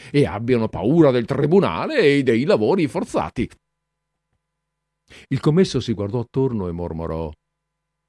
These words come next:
"Ma di chi è la colpa?" "Del governo!"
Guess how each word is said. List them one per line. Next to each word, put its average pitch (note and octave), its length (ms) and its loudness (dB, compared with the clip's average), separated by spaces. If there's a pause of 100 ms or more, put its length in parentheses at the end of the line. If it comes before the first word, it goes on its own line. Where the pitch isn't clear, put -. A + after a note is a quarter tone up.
(140)
"Ma F2+ 140 -10
di F#2 120 -8
chi F#2 160 -6
è A2 60 0
la B2 120 0
colpa?" C#3 480 0 (1200)
"Del A#2+ 400 -4
governo!" G#3+ 1040 2